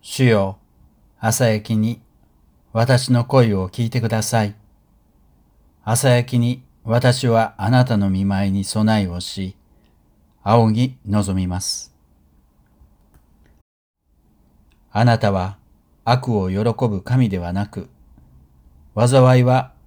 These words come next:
あなたと共に住まないからです。誇り高ぶる者たちは、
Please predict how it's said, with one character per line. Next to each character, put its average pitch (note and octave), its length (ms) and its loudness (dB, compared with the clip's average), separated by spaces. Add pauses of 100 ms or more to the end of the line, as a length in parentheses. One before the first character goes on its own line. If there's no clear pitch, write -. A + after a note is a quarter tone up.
(140)
あ A2+ 140 -2
な C3+ 160 4
た A#2 120 -2
と F#2+ 140 -6
共 G#2+ 280 0
に A#2 200 -2
住 - 180 -4
ま A#2 100 4
な B2+ 140 4
い G2+ 80 -2
か - 80 -8
ら F2 140 -6
で F2 160 -10
す。 - 260 -14 (1300)
誇 B2 320 2
り B2 80 0
高 B2+ 240 0
ぶ C3+ 120 2
る B2 80 2
者 A2+ 240 0
た G2+ 140 -4
ち - 140 -10
は、 F#2+ 300 -6